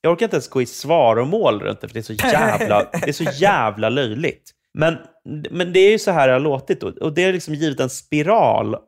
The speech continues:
Speaker 1: av ogillande för den andra sidan. Alltså, det är ju av ogillande för den andra sidan som,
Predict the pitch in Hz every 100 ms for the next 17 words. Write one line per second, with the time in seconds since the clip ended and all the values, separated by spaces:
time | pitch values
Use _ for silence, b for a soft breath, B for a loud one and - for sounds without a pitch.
0 | _ 120 117 110 107 107 110 _ _ _
1 | - 170 143 113 120 160 165 147 127 113
2 | 113 110 - _ _ - 117 113 107 101
3 | 101 117 160 123 165 - - _ _ _
4 | _ _ 127 147 139 135 B B B 131
5 | 143 - 170 170 160 - 156 139 - 208
6 | 147 131 208 220 190 135 131 135 127 120
7 | 110 113 - 120 135 107 - 110